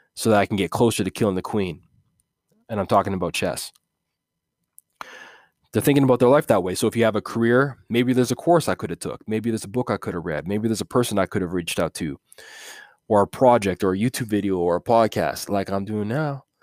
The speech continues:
that you could have done. Because it's not about tomorrow. It's not about today. It's about, you know,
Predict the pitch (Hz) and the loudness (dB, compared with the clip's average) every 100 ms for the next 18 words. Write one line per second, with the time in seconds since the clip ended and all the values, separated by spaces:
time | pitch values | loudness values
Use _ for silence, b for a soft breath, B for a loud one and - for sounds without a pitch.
0 | _ _ _ _ _ _ _ - 107 104 | _ _ _ _ _ _ _ -2 0 2
1 | 120 104 95 127 98 - - - - - | 2 0 4 2 2 -4 -20 -20 -20 -20
2 | _ _ _ _ _ _ _ _ - 120 | _ _ _ _ _ _ _ _ -10 0
3 | 123 113 - b b b b b b _ | 2 2 -2 b b b b b b _
4 | _ _ _ - - - - - - - | _ _ _ -20 -18 -18 -18 -16 -10 0
5 | 175 180 135 - 110 120 123 123 120 127 | 2 4 2 0 2 4 4 2 0 -2
6 | 117 110 - 107 107 107 101 - - 107 | -2 -4 -4 -2 0 0 -2 -6 -12 -6
7 | 104 - - _ _ _ 95 90 82 | -6 -6 -14 _ _ _ -14 -14 -14